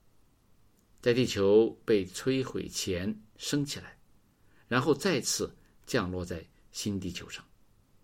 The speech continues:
这次是与所有被救赎的人一起，包括那些出生在千禧年国度，并相信耶稣基督为救主的，还没有得到荣耀身体的人。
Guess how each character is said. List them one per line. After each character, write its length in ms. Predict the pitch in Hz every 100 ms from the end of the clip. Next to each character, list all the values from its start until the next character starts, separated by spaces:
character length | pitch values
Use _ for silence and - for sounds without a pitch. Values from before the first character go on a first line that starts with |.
| _ _ _ _ _ _ -
这 160 | 170 131
次 320 | - 104 95 - -
是 220 | - 110
与 100 | 95
所 380 | 92 - 110 175
有 180 | 107
被 240 | 90 113 95
救 300 | - 113 87
赎 180 | - 90
的 120 | 92
人 180 | 87 87
一 80 |
起， 260 | 82 - - - _ _ _ _ _ -
包 240 | 131 160
括 160 | 160 127
那 120 | 110
些 260 | 95 98 95
出 240 | - 113
生 200 | 107 110
在 260 | 107 92 87
千 260 | 87 117 107
禧 140 | 98
年 180 | 92 90
国 220 | 90 85
度， 280 | 90 110 - - _ _ _ _ _
并 200 | - 107
相 340 | 87 135 131 135
信 340 | - 120 - - _
耶 120 | 110
稣 180 | 104 110
基 160 | 123
督 160 | 120 117
为 140 | 107 101
救 240 | - 90
主 120 | - -
的， 100 | - _ _ _ _ _
还 180 | - 104
没 120 | 123
有 60 |
得 140 | 107 101
到 160 | 107
荣 220 | 95 101 107
耀 140 | 92
身 340 | - - 117
体 160 | 110 -
的 80 |
人。 100 | -